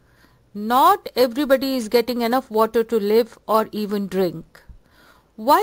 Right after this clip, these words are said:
is that some people have to buy drinking water? Should it be like this? Water on this earth is for one and all. Some people have to buy drinking water as drinking water is scarce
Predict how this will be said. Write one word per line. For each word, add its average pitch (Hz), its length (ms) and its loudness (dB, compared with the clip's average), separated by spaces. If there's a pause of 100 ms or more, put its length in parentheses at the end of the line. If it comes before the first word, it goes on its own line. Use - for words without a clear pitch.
is 240 160 -4
that 196 380 0
some 311 260 -2
people 262 360 -2
have 220 260 -2
to 311 100 -4
buy 220 300 2
drinking 240 480 -4
water? 247 320 2 (580)
Should 196 300 -6
it 190 160 -10
be 240 100 0
like 247 300 0
this? - 420 -2 (500)
Water 285 460 2
on 294 160 2
this 247 260 0
earth 214 440 0 (240)
is 233 180 -4
for 240 240 0
one 269 340 0
and 285 280 -2
all. 202 320 0 (800)
Some 381 300 0
people 254 560 -2
have - 260 0
to 277 100 -4
buy 226 220 2
drinking 247 480 -4
water 208 500 0
as 208 240 -2
drinking 294 440 -4
water 226 260 0
is 240 180 -2
scarce 240 720 -4